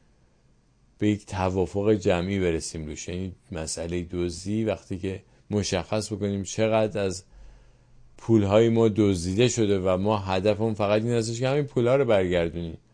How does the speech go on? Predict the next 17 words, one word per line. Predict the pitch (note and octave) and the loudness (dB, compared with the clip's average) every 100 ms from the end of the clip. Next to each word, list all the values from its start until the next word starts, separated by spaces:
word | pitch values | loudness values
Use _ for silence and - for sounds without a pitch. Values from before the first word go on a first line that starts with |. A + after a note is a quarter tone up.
| - | -6
خب | A#2+ | -2
اینا | B2 C3+ | 0 0
که | D3+ | 2
بر | C#3+ C#3 | 2 2
نمیگردونن | D3 C#3+ G2 F2 E2+ F2 | 0 -2 0 0 0 -4
و | F2+ | -2
این | G#2 - C#3+ D3 D3+ - _ _ | -2 -2 -2 -2 -4 -10 _ _
یک | C3 B2+ - | -2 -2 0
خط | B2+ C3 - | 4 4 4
مستقیمه | A#2+ G#2 F2+ G2+ F#2+ G2+ F#2+ F2 | 0 0 0 0 2 2 0 -2
بین | E2+ A2 G#2 F2+ | 2 2 2 -2
دزدهای | F#2 F2+ - G2 F#2 | -2 -2 -2 -2 0
داخلی | F2 D#2+ - F#2+ C#3 | 0 -4 -2 -2 0
و | F3 C#3 | 4 2
دزدهای | G#2+ G2 - G#2+ | 2 -2 2 0
خارجی. | F#2 F2 F2 D#2+ E2 _ _ _ _ - | 0 -4 -4 -6 -10 _ _ _ _ -2
یعنی | G#2 G#2 A#2 F#2+ | 0 2 0 -2